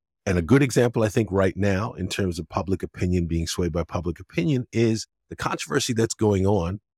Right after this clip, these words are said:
or, or the kerfluffle, over Brad, Bradley Cooper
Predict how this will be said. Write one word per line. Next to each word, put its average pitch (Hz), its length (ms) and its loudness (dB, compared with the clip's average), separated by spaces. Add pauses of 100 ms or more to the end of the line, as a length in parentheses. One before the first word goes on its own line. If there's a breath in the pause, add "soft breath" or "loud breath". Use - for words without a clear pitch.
(200)
or, 76 240 -2
or 82 160 2
the - 100 -2
kerfluffle, - 680 -2 (540)
over 107 500 4 (200)
Brad, 110 560 4 (180)
Bradley 120 600 0
Cooper 87 580 0